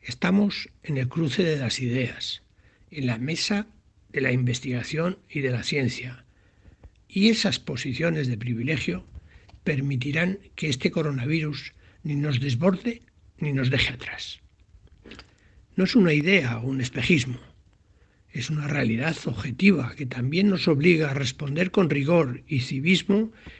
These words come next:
a las normas que se dicten dentro y fuera del Estado. Unas condiciones sociales y sanitarias desde las que jamás se luchó en otro tiempo.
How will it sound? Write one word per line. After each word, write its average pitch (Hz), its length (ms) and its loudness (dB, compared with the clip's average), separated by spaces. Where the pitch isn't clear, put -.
a 143 100 -6
las 135 300 -4
normas 185 540 4
que 151 120 0
se 135 120 -4
dicten 156 560 0
dentro 190 400 2
y 170 60 0
fuera 143 360 -6
del 113 160 -4
Estado. - 500 -10
Unas 180 240 0
condiciones 156 600 2
sociales 147 640 4
y 135 60 -4
sanitarias 156 760 0
desde 139 320 0
las 127 200 -2
que - 140 -6
jamás 156 600 0
se - 220 -6
luchó 147 540 0
en 131 160 -6
otro 123 220 -2
tiempo. 107 500 -8